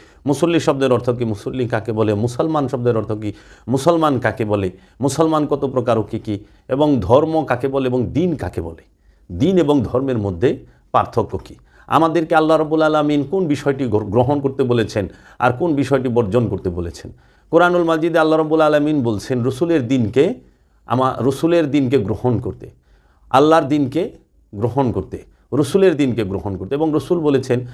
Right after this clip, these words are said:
যে, "একমাত্র আজকে আমি আপনার দিনকে মনোনীত করলাম, ইয়াউমা আকমালতু লাকুম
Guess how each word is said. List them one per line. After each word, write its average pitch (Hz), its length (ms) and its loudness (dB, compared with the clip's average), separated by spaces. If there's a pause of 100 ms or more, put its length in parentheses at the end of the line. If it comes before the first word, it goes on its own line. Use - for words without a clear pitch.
(240)
যে, 113 120 4
"একমাত্র 160 760 0
আজকে 156 300 0
আমি 143 140 0
আপনার 139 480 -4
দিনকে 123 400 -2
মনোনীত 127 400 0
করলাম, 87 380 -6 (720)
ইয়াউমা 151 360 4
আকমালতু 127 460 -2
লাকুম 117 400 -2